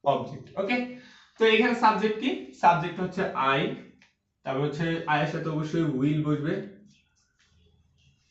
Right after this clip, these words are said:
আহ, আচ্ছা, এইখানে একটা কথা বলে রাখি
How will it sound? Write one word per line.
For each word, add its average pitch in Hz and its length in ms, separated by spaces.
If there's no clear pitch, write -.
আহ, 156 640
আচ্ছা, 190 220
এইখানে 247 420
একটা 226 240
কথা 196 180
বলে 165 280
রাখি 185 280